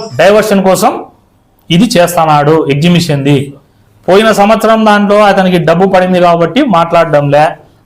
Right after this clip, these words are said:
గత ఐదేళ్ళు అతను లెక్క తీసుకొని ఇష్టానుసారం అవినీతి చేసినట్టు మాట్లాడడంలే. కేవలం ఇది ఒకటి మాట్లాడితే మాడెం సుధాకర్ రెడ్డి ఒకరోజు దీక్షని బెదిరించే ఐదు లక్షలు, పది లక్షలు లెక్కించాలని చూసినాడు. లెక్క ఇయ్యకపోయేసరికి కేకలేస్తున్నాడు.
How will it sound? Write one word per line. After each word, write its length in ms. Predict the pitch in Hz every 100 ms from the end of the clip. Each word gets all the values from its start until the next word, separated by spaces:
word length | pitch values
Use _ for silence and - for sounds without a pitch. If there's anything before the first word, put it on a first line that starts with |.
| -
గత 80 | 170
ఐదేళ్ళు 480 | 175 196 208 214 214
అతను 300 | 214 190 190
లెక్క 240 | 180 180 196
తీసుకొని 420 | 190 190 190 185
ఇష్టానుసారం 460 | - 185 185 175
అవినీతి 240 | 175 165 170
చేసినట్టు 400 | 170 156 165 208
మాట్లాడడంలే. 840 | 170 151 127 151 139 135 127 131 131 _ _ _ _
కేవలం 360 | 156 170 196 202
ఇది 100 | 190
ఒకటి 240 | 175 175
మాట్లాడితే 760 | 190 170 165 165 156 202 294 - _ -
మాడెం 280 | - 180 185
సుధాకర్ 320 | 180 180 175
రెడ్డి 160 | 170 170
ఒకరోజు 420 | 160 156 165 165
దీక్షని 500 | 139 156 165 175 160
బెదిరించే 640 | 143 143 160 165 185 285 - _ _ _ 151
ఐదు 120 | 180
లక్షలు, 340 | 180 180 175
పది 160 | 180 165
లక్షలు 280 | 165 165 165
లెక్కించాలని 640 | 151 - 160 156 143 139
చూసినాడు. 460 | 139 139 135 156 - _ -
లెక్క 180 | 139 175
ఇయ్యకపోయేసరికి 840 | 170 160 160 151 147 151 143 269
కేకలేస్తున్నాడు. 760 | - 160 139 107 101 101 98